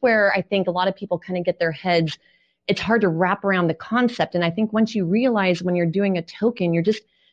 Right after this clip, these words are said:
basically creating almost like a stock of whatever it is, whether it's a picture of Air Jordan, whether it's an artwork, whether it's fashion,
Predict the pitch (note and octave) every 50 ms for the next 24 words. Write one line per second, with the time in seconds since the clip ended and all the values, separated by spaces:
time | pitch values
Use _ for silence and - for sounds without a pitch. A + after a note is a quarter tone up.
0 | _ _ - C4 D4+ D4 - D4+ - B3+ A3+ G#3 G3 G3 - - - G#3 G3+ G#3
1 | A3 A#3+ A3+ G#3+ F#3+ F3+ F3+ - - F3 A3+ C#4 D4 - - G3 - - D3 -
2 | - - - - D#3+ E3+ A3 A3 - - - E3+ E3 D3+ D#3+ D#3+ E3+ F#3 G#3+ G#3+
3 | G3+ G3+ F#3 E3+ D3+ B2 - - - E3+ E3 E3 D#3+ D#3+ D#3+ - - - - D#3+
4 | D#3 - B3 A#3+ - - A3 F#3+ - - G#3+ A3 A3+ F3 G3+ G3+ G3 F#3+ F#3+ F#3+
5 | F#3+ F3+ F3 F3+ F#3 F3+ E3+ - E3+ D3 _ - - A#3 B3 - - F#3+ F#3 G3
6 | G3 G3 G3 G3 - _ _ _ _ _ - G3+ G3+ F#3+ G3 F3+ D#3+ F3 - -
7 | - - F#3 G3+ B3+ A#3+ - - G3+ F#3 E3+ E3 E3 E3+ E3+ E3+